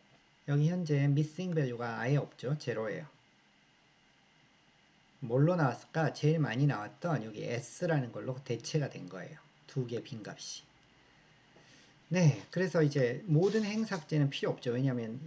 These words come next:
이제는 결측치 데이터가 하나도 없을 거니까. 그래서 여기 비주얼라이즈를 해보면 결측치를 가진, 미싱 밸류를 가진 것은 하나도 없죠. 영,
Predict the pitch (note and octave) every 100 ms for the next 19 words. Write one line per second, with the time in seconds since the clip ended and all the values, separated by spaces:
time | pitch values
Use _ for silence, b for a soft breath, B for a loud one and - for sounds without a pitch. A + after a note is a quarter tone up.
0 | F#3+ C#3 D#3+ D#3+ C#3+ C3 C3 - - D3
1 | C3 A#2+ A#2+ B2+ C3 F3 C3 - - C#3+
2 | G#2+ G2+ - F#2+ A#2 A#2 A2+ G#2+ A#2+ A2+
3 | A2 B2+ A2+ G#2 A2 B2+ D3 A2 G#2+ D3+
4 | G#3+ A3+ _ B B B B B - B2+
5 | B2 C3 - D#3 - D3 C#3 A#2 F#2+ G2
6 | F#2 C3 C3+ - D#3 C#3 B2+ A#2+ A2+ G#2
7 | A2+ A#2 A2+ G#2 G2+ F#2+ - F3+ G#3 G#3+
8 | - C#3+ C#3+ - - - G#2+ A2